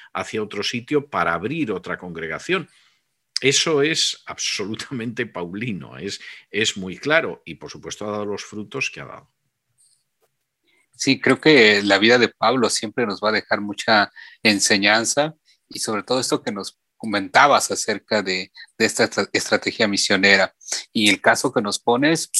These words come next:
Speaker 2: pues es, es evidente, ¿no? Cómo de esa manera se proclama el evangelio y se dispersa la palabra. Ah, hay una, una última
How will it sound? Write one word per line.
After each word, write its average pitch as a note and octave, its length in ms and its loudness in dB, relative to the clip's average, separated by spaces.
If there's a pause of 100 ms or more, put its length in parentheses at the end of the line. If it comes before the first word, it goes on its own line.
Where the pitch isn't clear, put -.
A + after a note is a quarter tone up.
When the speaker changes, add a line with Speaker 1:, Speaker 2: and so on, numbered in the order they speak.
(120)
Speaker 2:
pues G#2+ 240 -2
es, - 160 2
es - 200 2
evidente, A2 540 0
¿no? G2 220 -6
Cómo A#2+ 420 0 (260)
de G#2 200 0
esa - 180 2
manera A2 340 2
se G2+ 200 -2
proclama A#2+ 880 -2
el G2 80 -6
evangelio A2+ 520 -2
y A#2 120 -6
se A2+ 160 0
dispersa G#2+ 640 -2
la F#2 120 -4
palabra. F#2 480 -4 (540)
Ah, - 240 0
hay G3+ 180 6
una, A3+ 360 6
una E3 360 0
última D3 560 0